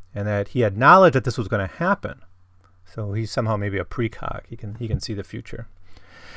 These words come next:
Baines tells him that he will study his powers and decide whether or not to euthanize the mutant. This, this is the,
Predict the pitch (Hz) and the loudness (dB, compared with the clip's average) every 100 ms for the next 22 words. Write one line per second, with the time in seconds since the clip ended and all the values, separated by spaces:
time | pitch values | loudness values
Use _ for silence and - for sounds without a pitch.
0 | - - 180 214 240 208 143 131 127 123 | -16 6 10 10 8 8 8 8 8 4
1 | 113 110 120 98 - 135 131 127 110 - | 4 4 2 0 2 4 6 4 0 2
2 | 110 104 98 101 107 113 95 110 110 104 | 4 4 2 0 2 2 4 4 4 2
3 | 98 98 - 95 104 101 95 92 110 123 | 2 0 -2 -4 -4 -4 -4 -4 -2 -2
4 | 123 113 - - 104 - 117 - 104 87 | -2 -8 -12 -8 -8 -6 -8 -6 -6 -6
5 | - 95 95 | -4 -2 -4